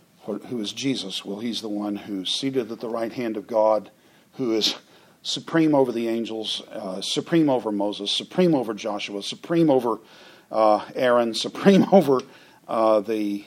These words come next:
old covenant, supreme over the old tabernacle, supreme over the old sacrifices, in every way exceeding everything that they do. Uh,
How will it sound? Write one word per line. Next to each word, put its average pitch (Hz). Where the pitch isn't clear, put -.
old 143
covenant, 123
supreme 190
over 135
the 120
old 120
tabernacle, 131
supreme 208
over 151
the 127
old 120
sacrifices, 120
in 151
every 180
way 131
exceeding 147
everything 156
that 110
they 110
do. 110
Uh, 104